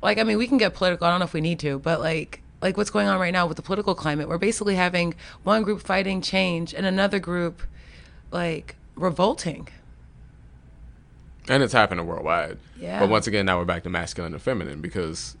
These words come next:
Speaker 2: the feminine is, that's where the ideals are. I don't think there's anything wrong with being idealistic.
Speaker 1: See, country me would say yes. Now that I've been in D-, in D C, oh no, there's, um, uh, you need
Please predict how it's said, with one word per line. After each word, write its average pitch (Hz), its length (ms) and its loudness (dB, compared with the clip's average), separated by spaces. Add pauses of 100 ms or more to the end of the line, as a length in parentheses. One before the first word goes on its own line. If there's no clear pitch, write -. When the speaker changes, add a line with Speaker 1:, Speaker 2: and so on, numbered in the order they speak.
Speaker 2:
the - 60 -14
feminine 85 320 -2
is, 82 240 -6
that's 90 240 -4
where 98 80 -2
the 101 160 -8
ideals 87 500 -8
are. 85 220 -2
I - 40 -10
don't 85 140 -8
think 92 140 -8
there's 85 120 -4
anything 85 300 -6
wrong 85 180 -2
with 82 100 -12
being 85 200 -8
idealistic. 82 840 -4 (880)
Speaker 1:
See, 247 440 6
country 285 380 6
me 196 160 6
would 175 120 2
say 160 160 4
yes. 156 580 2 (440)
Now 196 140 4
that 247 100 6
I've 233 80 6
been 226 100 8
in 226 140 8
D-, 190 160 0
in 208 180 4
D 214 160 2
C, 233 400 4
oh 185 180 4
no, 180 200 4
there's, 202 340 2
um, 170 380 2
uh, 165 160 0 (100)
you 208 160 0
need 220 320 2